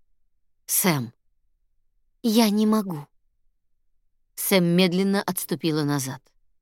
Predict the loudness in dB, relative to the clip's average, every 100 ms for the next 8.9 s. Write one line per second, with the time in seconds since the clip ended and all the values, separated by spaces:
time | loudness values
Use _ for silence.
0 | _ _ _ 0 2 2 2 2 2 2
1 | 2 2 0 -4 -2 -2 -2 -2 -2 0
2 | 0 0 0 0 0 0 -2 -2 -2 -2
3 | -2 -4 -4 -4 -4 -6 -10 _ _ _
4 | -6 -2 0 2 0 -2 -4 -6 -6 -6
5 | -8 -10 -10 -12 -14 _ _ _ _ _
6 | _ _ _ -2 2 2 4 4 2 -2
7 | 0 -2 0 0 0 -4 -4 0 0 -2
8 | _ _ -6 -2 -2 -2 -4 -6 -10